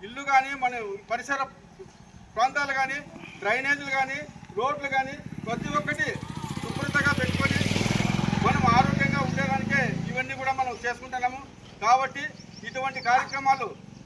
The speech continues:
మరెన్నో మనం జరుపుకోవాలని మన ముఖ్యమంత్రి గారి ఆదేశాల మేరకు మనం ఈరోజు ఖచ్చితంగా ఈ స్వచ్ఛ భారత్ని అందరూ పాల్గొని జయప్రదం చేయడం అనేది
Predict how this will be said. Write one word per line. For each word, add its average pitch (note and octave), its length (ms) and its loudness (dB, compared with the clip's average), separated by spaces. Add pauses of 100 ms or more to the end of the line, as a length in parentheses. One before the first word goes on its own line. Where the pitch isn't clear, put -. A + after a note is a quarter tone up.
మరెన్నో A#3+ 320 -4 (100)
మనం C4+ 140 -2 (120)
జరుపుకోవాలని C4 680 0 (480)
మన B3 100 -2 (120)
ముఖ్యమంత్రి C4+ 480 -8
గారి C4 220 2
ఆదేశాల B3+ 360 -2
మేరకు B3+ 280 -8
మనం A#3+ 120 -6 (100)
ఈరోజు A#3 260 -4 (300)
ఖచ్చితంగా C4 540 -2
ఈ A#3 100 -8
స్వచ్ఛ A#3+ 260 -6
భారత్ని A#3+ 380 0
అందరూ A#3 300 -6
పాల్గొని A#3+ 340 -2 (440)
జయప్రదం A#3 460 -2
చేయడం A3+ 260 -4
అనేది A3+ 180 -6